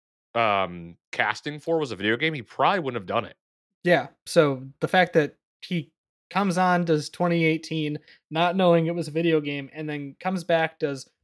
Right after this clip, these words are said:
Speaker 2: Ragnarok, and then wins Best Performance
Speaker 1: Right before quitting.
Speaker 2: Right before quitting,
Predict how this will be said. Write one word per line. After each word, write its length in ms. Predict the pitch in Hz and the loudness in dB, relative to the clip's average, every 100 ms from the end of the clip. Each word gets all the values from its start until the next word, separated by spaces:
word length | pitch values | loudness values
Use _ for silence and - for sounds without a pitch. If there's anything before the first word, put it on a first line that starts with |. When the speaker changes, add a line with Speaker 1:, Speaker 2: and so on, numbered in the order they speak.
| _ | _
Speaker 2:
Ragnarok, 640 | 151 180 175 160 147 143 - | 4 6 6 2 0 -2 -2
and 180 | 165 170 | -2 0
then 200 | 151 131 | -2 -2
wins 280 | 160 170 143 | 0 0 0
Best 260 | 160 160 | -2 -2
Performance 640 | 156 - 202 175 143 - - - _ _ | -6 -4 0 0 -4 -10 -14 -18 _ _
Speaker 1:
Right 320 | 110 104 123 139 | -12 2 2 2
before 260 | 143 147 | -2 -4
quitting. 440 | 143 135 110 104 120 _ _ _ _ _ 160 | 0 0 0 -2 -10 _ _ _ _ _ -18
Speaker 2:
Right 360 | 147 156 170 | -4 2 2
before 300 | 185 190 175 | 2 2 2
quitting, 760 | - - 240 247 131 117 127 | 0 -2 6 8 6 -2 -12